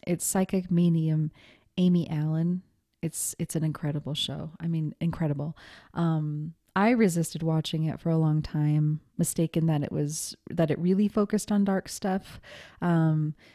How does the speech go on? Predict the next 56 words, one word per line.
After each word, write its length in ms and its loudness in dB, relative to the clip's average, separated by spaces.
you 100 0
know, 500 4
mm, 300 0
I've 160 2
spent 180 2
a 60 4
lifetime 360 2
trying 200 -2
to 60 -2
crawl 340 2
out 100 2
of 240 0
the 80 2
dark 240 2
stuff, 300 0
<laughs> 380 2
try 220 0
to 180 0
understand 560 0
it 140 2
so 140 -4
I 120 0
can 180 -4
identify 520 0
it, 200 -2
so 120 -2
I 20 0
can 80 -2
get 100 0
away 220 2
from 220 -2
it. 200 -2
Um, 340 -2
but 100 -2
I 100 0
had 180 -2
a 40 -4
client 420 -4
that 400 -4
told 180 2
me 100 4
about 300 0
it, 200 2
and 100 -2
she 100 -4
was 100 -2
very 220 0
persistent. 720 -2
And 140 -2
so 120 -4
I 60 2
did 180 0
start 260 -4
checking 340 -2
it 140 -2
out. 260 -2